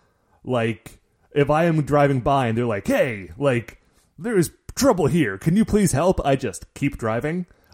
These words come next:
Um, <laughs> also, 'cause, like, they'll put out a warrant for your arrest, but, like, if you just leave the area, the warrant goes away and, like, n-, is never mentioned again.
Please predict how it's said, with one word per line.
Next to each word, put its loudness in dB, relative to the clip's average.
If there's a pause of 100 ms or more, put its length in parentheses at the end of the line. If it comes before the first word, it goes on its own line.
(120)
Um, -2 (280)
<laughs> -4
also, 6
'cause, -2
like, 2
they'll 4
put 2
out 2
a 4
warrant -2
for -2
your 0
arrest, -6
but, -2
like, -4 (280)
if -2
you -2
just -2 (280)
leave -6
the -4
area, -6 (460)
the 0
warrant -4
goes 6
away 0 (400)
and, 2
like, 0 (720)
n-, -6
is 0
never 0
mentioned -4
again. -10